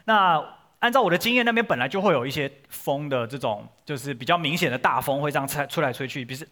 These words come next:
这就算是一个风口这样。那其实那个风没有真的那么大，但是对我的儿子来说，大概就是台风的等级，啊，所以他瞬间就呈现一个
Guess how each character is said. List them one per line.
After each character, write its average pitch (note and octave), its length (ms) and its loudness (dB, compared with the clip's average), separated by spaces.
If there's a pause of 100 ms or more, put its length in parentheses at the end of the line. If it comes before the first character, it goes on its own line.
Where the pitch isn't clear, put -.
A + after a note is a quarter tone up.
这 - 80 -16
就 F3+ 140 -6
算 F#3+ 120 0
是 F#3 120 -6
一 - 20 -6
个 C#3 80 -2
风 E3+ 320 -2
口 - 240 -8
这 - 60 -10
样。 A2 100 -8 (540)
那 A3+ 200 2 (360)
其 B3 120 0
实 C#4 120 0
那 D4+ 80 4
个 A#3 80 4
风 A3+ 200 4
没 G3+ 100 2
有 F#3 100 2
真 F3 120 -2
的 E3 80 -2
那 D3+ 80 2
么 C3+ 100 -4
大， A2+ 320 -2 (520)
但 C4+ 120 4
是 C4+ 120 -6
对 D4+ 100 4
我 G#3+ 100 4
的 D#3+ 100 2
儿 E3 160 2
子 F3+ 120 -2
来 D#3+ 160 2
说， F3+ 320 -4 (400)
大 A3+ 140 2
概 A#3 100 4
就 G#3+ 60 0
是 A#3+ 80 0
台 D3+ 240 2
风 F3 160 2
的 E3+ 80 0
等 A#2+ 200 -4
级， A2 320 -12 (160)
啊， A2+ 220 -8
所 A3 180 4
以 G3+ 120 4 (420)
他 A#3+ 100 -2
瞬 A#3 320 2
间 A3 240 2
就 A3 260 2 (100)
呈 F#3+ 220 -2
现 G#3+ 200 2
一 F3+ 60 -2
个 D#3 280 2